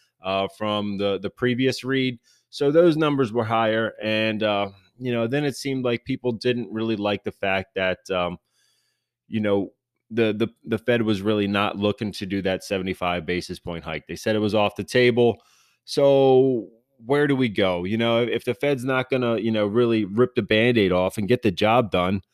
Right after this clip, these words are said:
uh, how long are we gonna be in this cycle of just, you know, these continuous fifty basis point hikes every meeting?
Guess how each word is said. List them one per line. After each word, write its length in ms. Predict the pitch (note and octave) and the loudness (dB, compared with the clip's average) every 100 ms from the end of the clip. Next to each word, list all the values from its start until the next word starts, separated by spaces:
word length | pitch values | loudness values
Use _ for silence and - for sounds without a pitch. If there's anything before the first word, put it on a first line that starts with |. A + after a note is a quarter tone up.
| _ _ _ _ | _ _ _ _
uh, 500 | G2 G2+ G2 G3 G3 | 0 4 4 2 -2
how 540 | - - - - C3+ | -6 -14 -14 -4 2
long 300 | F3 D3+ E3+ | 2 4 4
are 100 | D3+ | 4
we 140 | A#2+ A#2+ | 4 4
gonna 180 | A#2+ A2+ | 4 2
be 240 | A2 A2 | 2 2
in 140 | A2 | 2
this 180 | D#3 B2+ | 2 0
cycle 460 | - F#2 F2 F2 F2 | 0 -2 0 -2 -2
of 100 | E2+ | -2
just, 300 | G2 F#2 - | -4 -6 -4
you 80 | F#2 | -2
know, 80 | |
these 200 | F2+ F2 | 0 -2
continuous 600 | - F2 - A#2+ A#2 E2 | -2 -8 -2 -2 0 -4
fifty 260 | - A2 G#2 | -4 -4 -4
basis 400 | E2 G2+ G2+ F2+ | -2 -2 -2 -8
point 300 | - F#2 F2 | -4 -4 -2
hikes 320 | F2+ A#2 - | 0 0 0
every 220 | F2+ F2 | -2 -2
meeting? 440 | E2+ G2 B2 F#2+ | 0 2 4 2